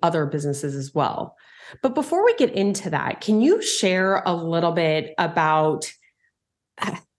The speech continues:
kind of your journey? Because I feel like this is something that we need to share more. How you were working for someone else, you left, you started your business, you sold it, and here you are to your next one.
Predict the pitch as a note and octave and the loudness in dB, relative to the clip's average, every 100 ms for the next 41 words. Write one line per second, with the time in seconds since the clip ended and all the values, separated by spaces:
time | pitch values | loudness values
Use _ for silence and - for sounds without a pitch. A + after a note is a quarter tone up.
0 | _ _ A#3+ F4+ E4 A#3 E3 F#3 F#3 C3+ | _ _ 0 2 2 0 2 2 2 0
1 | D3+ - G3 G3+ G#3 G#3 - B3+ F#4+ F#4+ | -4 -2 0 0 -2 -6 -6 -2 0 2
2 | F4 B3+ A3 G#3+ G#3+ F3+ D#3+ F3+ C#3+ F3 | 0 0 0 0 -2 -2 0 0 0 -2
3 | F3+ G#3+ B3 G#3+ F3 E3 D#3+ D#3+ D3+ D3+ | -2 0 2 2 0 0 -2 0 0 0
4 | E3 F#3+ D3 D3 - - - _ _ _ | 2 2 0 -4 -8 -18 -20 _ _ _
5 | _ _ F#3+ F3+ E3 D3+ D3 D#3+ G3+ A#3+ | _ _ -2 0 2 0 0 0 0 0
6 | A#3 A3 G#3 D#3+ D#3 D#3 - D#3+ E3 D#3 | -2 0 0 0 -2 -4 -6 0 2 2
7 | D3+ D#3+ D3+ F3+ F3+ F#3+ F#3+ E3+ E3 E3 | 0 -8 -2 0 0 0 0 0 0 2
8 | D#3+ D#3+ D#3 E3+ D#3+ D#3+ D#3 D#3+ C#3+ G3+ | 0 -2 -2 0 2 2 2 0 0 0
9 | A#3+ A#3+ G#3+ F#3 - E3 E3 D#3+ - F#3+ | 2 4 4 2 -2 -2 0 -2 -4 0
10 | G#3+ D3+ | 2 0